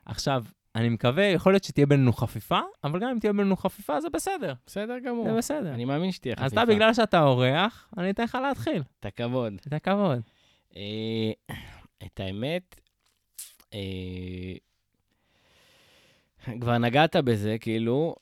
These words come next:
Speaker 2: זה באמת הניתוק הזה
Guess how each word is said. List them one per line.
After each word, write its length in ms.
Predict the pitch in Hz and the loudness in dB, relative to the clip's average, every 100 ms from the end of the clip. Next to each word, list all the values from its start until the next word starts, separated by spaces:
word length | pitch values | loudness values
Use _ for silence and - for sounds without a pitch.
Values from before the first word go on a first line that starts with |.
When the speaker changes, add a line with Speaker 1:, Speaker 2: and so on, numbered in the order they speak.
| - 95 | -14 -12
Speaker 2:
זה 320 | 107 107 101 104 - 110 | -8 -4 -4 -4 -10 -10
באמת 480 | 107 104 123 190 | -4 -2 -2 -2
הניתוק 680 | - 120 110 - - 233 240 | -2 -2 -2 -4 -4 -4 -2
הזה 380 | 214 202 220 233 | -4 -4 -4 -4